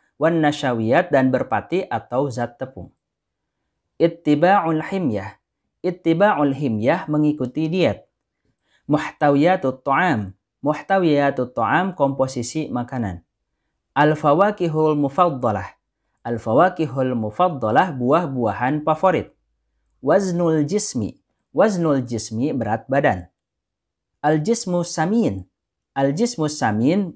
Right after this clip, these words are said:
badan gemuk. Al-jismu nahif. Al-jismu nahif, badan kurus. Al-fakihatut tozijah. Al-fakihatut tozijah, buah-buahan segar. Selanjutnya, ba, istami' ilal hiwar, dengarkanlah percakapan,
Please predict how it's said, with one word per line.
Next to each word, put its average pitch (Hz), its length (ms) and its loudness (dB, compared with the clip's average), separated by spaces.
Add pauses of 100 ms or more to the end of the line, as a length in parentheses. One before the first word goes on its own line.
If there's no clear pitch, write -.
badan 123 460 0
gemuk. 160 340 -2 (640)
Al-jismu 131 560 0
nahif. 135 640 0 (240)
Al-jismu 151 640 -2
nahif, 135 500 -2
badan 120 540 -4
kurus. 175 480 -2 (260)
Al-fakihatut 165 1040 -2
tozijah. 113 720 0 (480)
Al-fakihatut 143 1040 0
tozijah, 127 800 0
buah-buahan 131 800 -2
segar. 143 480 -4 (640)
Selanjutnya, 165 580 2
ba, 127 320 2
istami' 214 400 0 (100)
ilal 135 240 2
hiwar, 127 380 0
dengarkanlah 165 580 0
percakapan, - 720 -4